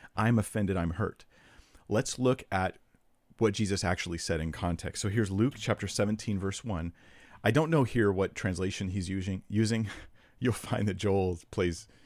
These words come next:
fast and loose with translations he's using. At one point, he uses the Amplified Bible, but then he uses another quotes later, and I can't, I can't find that version anywhere. So Luke seventeen one, uh, "Then he said to the disciples, 'It's impossible that no offenses should come,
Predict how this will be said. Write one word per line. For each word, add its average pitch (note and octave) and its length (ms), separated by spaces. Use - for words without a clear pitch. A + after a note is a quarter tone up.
fast G2+ 260
and G2 80
loose F#2+ 160
with F2 220
translations F#2 540
he's E2+ 120
using. D#2+ 300
At - 80
one B2+ 100
point, G3+ 200
he F3 40
uses A#2 200
the A2+ 120
Amplified A#2+ 400
Bible, A#2+ 300
but G#2+ 140
then G2+ 80
he F#2+ 80
uses F2 260
another F#2 320
quotes G2+ 240
later, F#2+ 240
and F2+ 100
I E2+ 40
can't, F2 300
I - 40
can't F#2+ 160
find F2 220
that F2 100
version E2 240
anywhere. E2 300
So A#2+ 140
Luke C3+ 120
seventeen D3+ 440
one, F#2 300
uh, G2+ 140
"Then A#2+ 180
he E3 60
said C#3+ 220
to B2+ 60
the A2 80
disciples, F#2 720
'It's G#2+ 100
impossible B2 480
that G#2 140
no G2 260
offenses G2+ 400
should - 240
come, E2 440